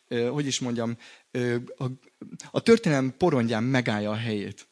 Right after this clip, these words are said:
A történelmi tudomány, ö, górcső alá vette, és megpróbálta kikezdeni, amennyi helyen lehetett, és Jézus megállt, mint történelmi személy. Nem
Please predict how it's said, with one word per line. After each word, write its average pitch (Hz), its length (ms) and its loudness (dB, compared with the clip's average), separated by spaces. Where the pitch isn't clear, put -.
A 131 100 -4
történelmi 185 440 0
tudomány, 135 640 0
ö, 123 220 0
górcső 143 440 4
alá 117 260 2
vette, 117 400 -2
és 123 260 -4
megpróbálta 143 540 0
kikezdeni, 120 840 0
amennyi 143 360 2
helyen 120 280 -2
lehetett, 113 480 -6
és 113 200 -4
Jézus 127 380 -2
megállt, 123 500 -2
mint 107 180 -6
történelmi 131 520 2
személy. 110 440 -4
Nem 165 360 0